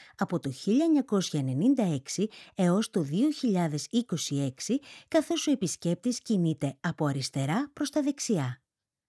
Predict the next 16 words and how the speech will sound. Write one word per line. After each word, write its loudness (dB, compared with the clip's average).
Στο -4
τέλος 2
της -2
διαδρομής, -2
οι 2
επισκέπτες -2
καλούνται 0
να 4
γράψουν 4
ένα 6
μήνυμα 6
προς -4
το -2
Ίδρυμα 0
του -4
Μέλλοντος 0